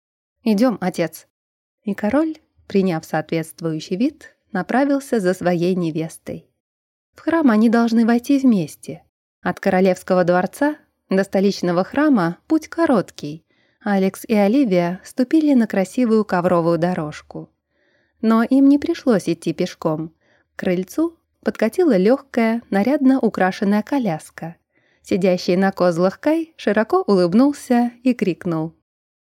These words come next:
«Добро пожаловать, Ваше Величество!» Уже много лет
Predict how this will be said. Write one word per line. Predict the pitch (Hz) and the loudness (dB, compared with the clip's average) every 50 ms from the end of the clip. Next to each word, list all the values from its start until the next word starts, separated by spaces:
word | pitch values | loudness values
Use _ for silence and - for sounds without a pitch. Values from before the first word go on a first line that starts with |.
| _ _ _ | _ _ _
«Добро | 208 202 214 226 233 302 349 | -2 0 0 0 2 0 0
пожаловать, | 339 262 233 233 269 285 311 247 175 165 - - - | 2 2 2 2 2 2 2 2 2 0 -2 -4 -4
Ваше | - 214 233 226 - 214 | -2 0 0 0 0 0
Величество!» | 214 220 240 254 214 - 170 - - 151 143 - - _ _ _ _ _ _ _ _ _ _ _ _ - | 2 2 4 2 2 0 -6 -8 -8 -8 -8 -8 -10 _ _ _ _ _ _ _ _ _ _ _ _ -4
Уже | 240 233 262 277 | 0 0 2 2
много | 277 285 285 269 247 220 | 2 2 2 2 2 2
лет | 226 247 311 339 - - - - - _ | 2 2 0 -2 -4 -10 -20 -20 -20 _